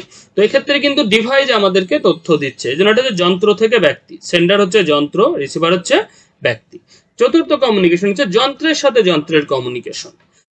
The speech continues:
আমরা অনেকেই বাসায় আমাদের মোবাইল ফোন, ট্যাব বা ল্যাপটপ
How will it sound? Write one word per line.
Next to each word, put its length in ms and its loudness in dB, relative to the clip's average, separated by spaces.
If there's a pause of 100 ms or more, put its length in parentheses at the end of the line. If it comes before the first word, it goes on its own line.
আমরা 220 0
অনেকেই 380 2
বাসায় 520 0 (200)
আমাদের 340 2
মোবাইল 400 2
ফোন, 340 -2
ট্যাব 420 -2
বা 140 0
ল্যাপটপ 500 0